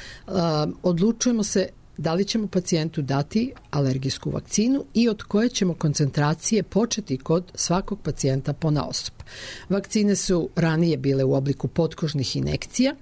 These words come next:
danas se još samo alergija, e, na insekte, posebno na pčele i stršljenu osu, e,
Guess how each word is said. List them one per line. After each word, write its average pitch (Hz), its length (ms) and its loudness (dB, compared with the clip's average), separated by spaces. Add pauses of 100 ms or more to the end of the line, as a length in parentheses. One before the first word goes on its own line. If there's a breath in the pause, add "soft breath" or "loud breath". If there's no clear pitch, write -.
(440 loud breath)
danas 151 340 0
se 151 140 0
još 139 160 0
samo 208 440 -2
alergija, 151 600 2 (300)
e, 143 60 0 (140)
na 151 280 2 (160)
insekte, 202 600 0 (120)
posebno 135 400 -2
na - 100 -4
pčele 175 480 -2
i - 80 -2
stršljenu 151 580 -2
osu, 233 280 0
e, - 400 -18